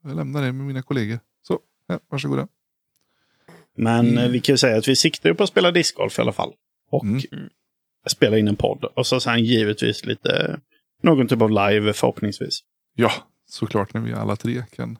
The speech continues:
Speaker 3: Fast det
Speaker 1: dela
Speaker 3: kanske till och med
Speaker 1: skärm.
Speaker 3: blir livepodden.
Speaker 1: Oh,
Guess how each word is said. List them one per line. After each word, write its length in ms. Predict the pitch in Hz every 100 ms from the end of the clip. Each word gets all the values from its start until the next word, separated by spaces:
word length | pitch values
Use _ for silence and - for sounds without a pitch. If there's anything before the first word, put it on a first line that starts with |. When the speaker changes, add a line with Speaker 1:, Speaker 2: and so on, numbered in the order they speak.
| _ _ _ -
Speaker 3:
Fast 180 | 151
det 60 | 139
Speaker 1:
dela 200 | 135 120
Speaker 3:
kanske 240 | 110 -
till 140 | 151 139
och 60 |
med 0 |
Speaker 1:
skärm. 20 | 135
Speaker 3:
blir 240 | 135 127
livepodden. 1500 | 117 131 143 131 127 117 - - - 139 110 131 175 - - - _ _ _ _ -
Speaker 1:
Oh, 380 | 107 233 104